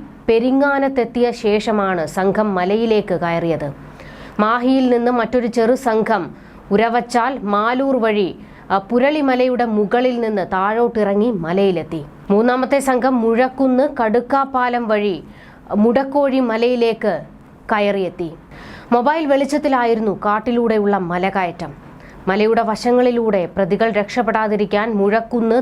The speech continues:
തില്ലങ്കേരി, മാലൂർ പഞ്ചായത്തുകളിലൂടെയുള്ള എല്ലാ വഴികളും പോലീസ് അടച്ചു. പതിവ് വാഹന പരിശോധനയ്ക്കെന്ന് തോന്നിപ്പിക്കുന്ന വിധത്തിലായിരുന്നു പോലീസിന്റെ നിൽപ്പ്. ഡി വൈ എസ് പി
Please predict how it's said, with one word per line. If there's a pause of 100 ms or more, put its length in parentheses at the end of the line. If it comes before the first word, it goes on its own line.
(120)
തില്ലങ്കേരി,
മാലൂർ
പഞ്ചായത്തുകളിലൂടെയുള്ള
എല്ലാ
വഴികളും (260)
പോലീസ്
അടച്ചു. (720)
പതിവ്
വാഹന
പരിശോധനയ്ക്കെന്ന് (100)
തോന്നിപ്പിക്കുന്ന
വിധത്തിലായിരുന്നു
പോലീസിന്റെ
നിൽപ്പ്. (640)
ഡി
വൈ
എസ്
പി